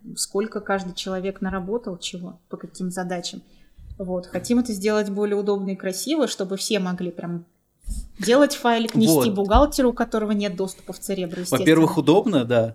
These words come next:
Speaker 1: И он такой бы посмотрел
Speaker 2: Удобно.
Speaker 1: и уже эту зарплатку всем начислил.
Speaker 2: Мне кажется, поэтому многие боятся интерфейса, потому что у вас там и для, для бухгалтера есть, э, кнопки, и для артиста, и поэтому типа, а, как много.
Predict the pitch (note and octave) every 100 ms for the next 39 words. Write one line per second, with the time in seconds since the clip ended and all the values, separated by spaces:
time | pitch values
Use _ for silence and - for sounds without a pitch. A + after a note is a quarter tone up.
0 | - G3+ G#3+ G#3 G#3+ G#3+ G3 G3 G3+ G#3
1 | G3+ A#3 F4 C#4+ G#3 A#3 G#3+ A#3 F#3+ G3
2 | F#3+ G#3+ G#3+ G3+ - G3+ G3+ G3 - F3
3 | F#3 - - - C#3+ D#3+ E3 E3 E3 E3
4 | D#3+ D3+ D3+ D3+ C#3+ C#3+ C#3+ B2 C3 A#2+
5 | C3+ C#3+ D3+ C#3+ B2+ A#2+ D3 F3 - B2
6 | A#2+ B2 A#2 A#2 A2+ A#2 A#2 B2 A2+ C#3
7 | B2+ B2+ C3 C#3+ F#3+ F#3+ C#3+ A2+ G#2 -
8 | - - G#2+ G#2+ G#2 G#2+ A#2+ A2 G#2+ -
9 | A2 B2+ B2 A#2+ A#2+ A#2+ A#2+ A#2 A2 G#2+
10 | - - - - - - F#2+ G2+ G2 -
11 | - - - E3 E3+ E3+ E3 C#3+ A#2+